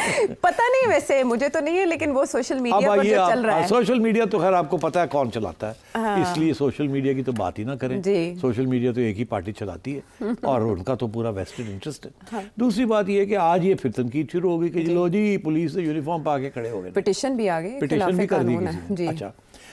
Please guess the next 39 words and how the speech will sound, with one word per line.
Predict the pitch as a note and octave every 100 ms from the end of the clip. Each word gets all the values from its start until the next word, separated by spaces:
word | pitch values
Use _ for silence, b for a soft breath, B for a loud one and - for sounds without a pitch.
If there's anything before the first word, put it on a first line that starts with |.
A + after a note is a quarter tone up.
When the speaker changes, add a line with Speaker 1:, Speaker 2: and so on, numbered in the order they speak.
| B
Speaker 2:
अब | G3+ F#3
again, | G#3+ F#3 G3+ C#3+ - B2
Speaker 1:
हम्म। | F3+ F3+ B2
Speaker 2:
मेरी | A#2 C3 D#3+ F3+
ये | F3
व्यू, | C#3 B2+ A#2+ A#2 - B B B
व्यू | A2 C3+
है | A#2 G#2+
कि | A2+ C#3
यार, | B2 D3 -
क्या | F#3+
तकलीफ | F#3 C#3+ G2+ F2+ -
है? | F#2 _ _ _ B B B B B C3+
जनवरी | D3+ D#3+ G3 G3+
में, | E3 B2 C3 F#3+ - _ _ _ - E3
थर्टियथ | E3+ G#3+ G#3
of | F#3+
जनवरी | C3 A2+ A2+ A#2
इस | - C#3+
साल | - F#2+
की, | E2+ -
जब | D3 C#3
Speaker 1:
हम्म। | G3
Speaker 2:
केयरटेकर | G3+ G#3+ G3+
गवर्नमेंट | C#3 F#2 F#2
थी, | - - _
Speaker 1:
जी। | F#3 F#3+ E3+ B B -
Speaker 2:
तो |
एक | F#3 -
कानून | E3 D3 E3+ D3
पास | F2+ F2+
हुआ | F2+ F2
था | - - _ -
Speaker 1:
हम्म, | A3 G#3+
हम्म। | G#3 F3
Speaker 2:
इस | C3+ G#2
पंजाब | - C3+ A2+ G#2+
हुकूमत | F2 F#2 F2 F2+
ने। | -